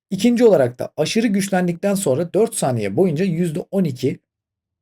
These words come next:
arttırılmış hasar veriyoruz. Bir de çekirdek ve ustalık yeteneklerimiz en fazla yüzde on ihtimalle düşmanları iki saniyeliğine savunmasız hale getiriyor. Bu çok önemli değil ama burayı alabilmek için buna bir puan vermemiz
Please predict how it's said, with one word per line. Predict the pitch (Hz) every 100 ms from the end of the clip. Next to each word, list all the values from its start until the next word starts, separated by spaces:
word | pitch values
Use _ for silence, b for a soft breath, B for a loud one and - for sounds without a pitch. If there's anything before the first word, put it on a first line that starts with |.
| _
arttırılmış | 165 185 156 127 135 175 -
hasar | 147 143 156
veriyoruz. | 123 95 98 190 - - _
Bir | 160 226
de | 143 101
çekirdek | - 170 196 190 208
ve | 139
ustalık | 147 139 180 196 185
yeteneklerimiz | 135 127 110 - 98 123 196 - -
en | 214 202
fazla | 123 90 95
yüzde | 123 165 127
on | 180
ihtimalle | 180 123 113 104 95 160 170
düşmanları | 190 - 117 98 95
iki | 151 196
saniyeliğine | 135 101 101 135
savunmasız | 190 196 160 120 104 -
hale | 107 165
getiriyor. | 147 - 95
Bu | 175 233 -
çok | - 220
önemli | 135 123 170
değil | 135 147
ama | 175 120 120
burayı | 190 165 120
alabilmek | 170 190 180 175
için | - 170 165
buna | 139
bir | 147 127
puan | 110 98
vermemiz | 131 110 127 196